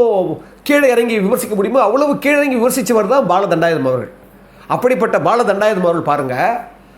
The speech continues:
அதே கம்யூனிஸ்ட்ல உங்களுக்கு தெரியும், முதுபெரும் தலைவர் மட்டும் இல்ல, மூத்தவரா இருந்தவர், நேர்மைக்கும் எளிமைக்கும் எல்லாருக்கிட்டையும் நல்ல மதிப்பு, ந-, நல்ல ஒரு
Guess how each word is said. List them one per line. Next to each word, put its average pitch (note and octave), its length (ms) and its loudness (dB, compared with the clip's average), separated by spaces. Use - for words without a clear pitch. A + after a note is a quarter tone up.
அதே G#3+ 420 2
கம்யூனிஸ்ட்ல A3 640 0
உங்களுக்கு F3+ 260 0
தெரியும், F#3+ 420 2
முதுபெரும் F#3 340 2
தலைவர் E3+ 280 2
மட்டும் E3+ 260 -2
இல்ல, E3 220 2
மூத்தவரா E3 560 0
இருந்தவர், D3 520 -2
நேர்மைக்கும் E3 560 0
எளிமைக்கும் D#3 600 0
எல்லாருக்கிட்டையும் F3 1400 2
நல்ல E3+ 280 0
மதிப்பு, E3+ 380 -2
ந-, C#3 280 -2
நல்ல F3 300 0
ஒரு E3 320 0